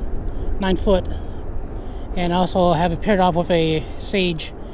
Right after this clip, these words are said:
seven eight weight fly reel. And I'm just gonna use a weightless woolly bugger. These are hand tied by me. And I'm also gonna be using very, various different colors. So,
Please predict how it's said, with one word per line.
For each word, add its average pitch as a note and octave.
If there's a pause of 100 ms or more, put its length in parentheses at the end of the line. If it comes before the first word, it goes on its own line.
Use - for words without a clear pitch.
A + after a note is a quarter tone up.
(1080)
seven F#3
eight F3
weight E3 (440)
fly F3+
reel. E3+ (760)
And F3
I'm F3+
just -
gonna F#3
use F#3
a E3+ (140)
weightless A#3 (180)
woolly G3
bugger. F#3+ (720)
These E3
are F3
hand E3+
tied F3
by F3
me. F3+ (2500)
And E3+
I'm -
also F3+
gonna F3+
be F3
using F3+
very, G3 (360)
various A3+
different G#3
colors. F3+
So, E3+